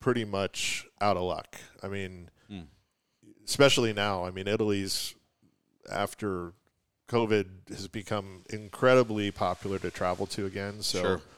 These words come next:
Speaker 1: It's, um, you know, we're, uh, yeah, I was just over there,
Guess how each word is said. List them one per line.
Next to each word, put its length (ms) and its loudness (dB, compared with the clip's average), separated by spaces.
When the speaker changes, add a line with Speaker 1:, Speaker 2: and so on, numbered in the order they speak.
Speaker 1:
It's, 280 -4
um, 440 -6
you 80 -4
know, 220 -4
we're, 420 0
uh, 540 -8
yeah, 120 2
I 20 2
was 140 2
just 220 -2
over 200 2
there, 440 -4